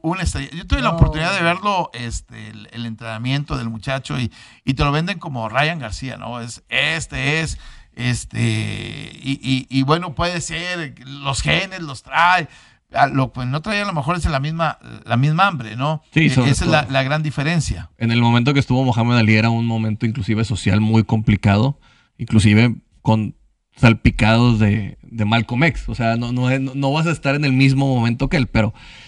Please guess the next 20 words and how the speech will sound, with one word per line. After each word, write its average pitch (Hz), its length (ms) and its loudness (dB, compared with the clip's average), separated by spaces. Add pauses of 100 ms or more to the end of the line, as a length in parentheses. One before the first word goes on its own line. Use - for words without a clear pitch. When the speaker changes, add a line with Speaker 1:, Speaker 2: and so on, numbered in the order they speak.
(240)
Speaker 3:
creo 147 400 6
que 165 300 2
yo 127 180 6
desde 147 140 4
mi 135 100 4
punto 123 240 0
de 127 60 4
vista, 131 180 2
Iván, 127 240 0 (800)
el 120 160 8
deporte 139 420 4
tienes 151 260 0
que 151 100 4
dejarlo 143 360 2
crecer 139 240 4
y 131 40 6
cuando 123 200 2
el 120 80 4
deporte 170 400 2
crece, 175 480 4